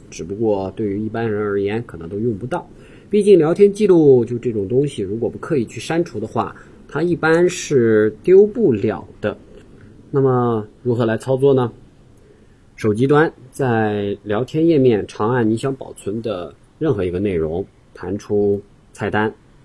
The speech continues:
单击收藏即可保存此内容。无论是文字类信息，还是视频、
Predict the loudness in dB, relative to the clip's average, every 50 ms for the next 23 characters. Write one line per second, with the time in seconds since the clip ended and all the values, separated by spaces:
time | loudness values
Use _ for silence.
0 | _ _ -4 -2 -2 -2 -2 -4 -2 -2 0 -2 -2 -6 -4 -2 -2 -2 -2 -4
1 | -6 -8 -8 -10 _ -12 -12 -8 -8 -8 -10 -10 -12 -14 -14 -14 -12 -10 -10 -10
2 | -10 -12 -16 _ _ _ -20 -20 -12 -8 -6 -6 -6 -6 -8 -10 -12 -16 _ _
3 | _ -20 -20 -20 -18 _ 0 2 4 4 4 2 0 0 0 0 2 2 0 -2
4 | 0 0 0 0 0 0 -2 -2 -4 -4 -4 -4 -4 -4 -4 -4 -6 -10 -10 -10
5 | -10 -6 -6 -4 -4 -4 -6 -8 -6 -6 -6 -6 -4 -6 -4 -2 -2 -2